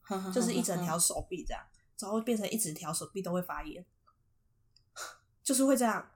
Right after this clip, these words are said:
Speaker 2: 所以其实我就是像打那种球类，所以我大学选的是乒乓球。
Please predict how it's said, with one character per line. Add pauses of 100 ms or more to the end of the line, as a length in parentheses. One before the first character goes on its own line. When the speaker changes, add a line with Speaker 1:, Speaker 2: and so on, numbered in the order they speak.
(120)
Speaker 2:
所
以
其
实
我
就
是
像
打
那
种
球
类， (200)
所
以
我
大
学
选
的
是
乒
乓
球。